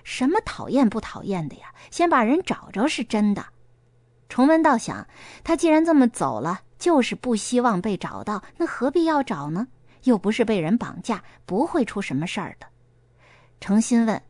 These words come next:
：“那，那他们，他们家人呢？你问他们家里人了吗？”两个人到客厅坐下，外头敲门，伊娜骂骂咧咧地跟程心说：“还说呢，我得找你倾诉一百块钱儿的，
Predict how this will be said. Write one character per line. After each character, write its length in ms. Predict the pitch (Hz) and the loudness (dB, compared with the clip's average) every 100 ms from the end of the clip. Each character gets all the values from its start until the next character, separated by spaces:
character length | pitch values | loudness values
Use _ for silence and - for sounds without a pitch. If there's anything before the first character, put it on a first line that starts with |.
| - - _ _ _ | -20 -20 _ _ _
：“那， 180 | 269 269 - _ | 0 0 -6 _
那 260 | - 302 311 | -4 0 2
他 120 | 330 | 2
们， 120 | 311 | -2
他 140 | - 311 | -2 0
们 80 | |
家 180 | 294 320 | 0 2
人 200 | 302 214 | 2 2
呢？ 180 | 247 262 - _ | 2 0 -6 _
你 100 | 269 | 4
问 160 | 370 381 | 4 2
他 100 | 330 | 2
们 80 | |
家 120 | 285 302 | 2 2
里 100 | 254 | 2
人 180 | 202 | 0
了 100 | 190 | 0
吗？” 160 | 196 185 - - _ _ _ _ _ _ _ _ _ | -2 -4 -12 -20 _ _ _ _ _ _ _ _ _
两 240 | 226 233 | 4 6
个 100 | 277 | 6
人 140 | 277 285 | 8 6
到 120 | 269 | 4
客 200 | - 247 | 0 -2
厅 200 | 262 262 | 2 2
坐 220 | 285 196 | 2 -2
下， 240 | 147 - - _ _ | -4 -14 -20 _ _
外 160 | 277 220 | 0 2
头 140 | 180 | -2
敲 240 | - 285 | -4 2
门， 280 | 285 175 226 - _ - - - | 2 2 0 -4 _ -20 -20 0
伊 140 | 220 | 2
娜 160 | 214 175 | 2 0
骂 220 | 220 185 | -2 -2
骂 120 | 151 | -4
咧 220 | 175 226 | -2 0
咧 160 | 226 233 | 0 -2
地 80 | - | -2
跟 200 | 185 190 | -4 -4
程 220 | - 170 | -4 -6
心 240 | - 202 | -2 -2
说 260 | 202 143 - _ _ _ - _ _ | -2 -8 -12 _ _ _ -20 _ _
：“还 160 | - 359 | -4 0
说 220 | 370 359 | 4 4
呢， 180 | 302 - - - | 4 -2 -12 -2
我 100 | 247 | 2
得 80 | 247 | 2
找 140 | 220 | 6
你 120 | 262 | 6
倾 200 | 233 285 | 6 2
诉 120 | 285 226 | 2 2
一 80 | |
百 100 | 208 139 | 0 -2
块 120 | - | -6
钱 120 | - | -6
儿 100 | 175 | -6
的， 120 | 185 | -8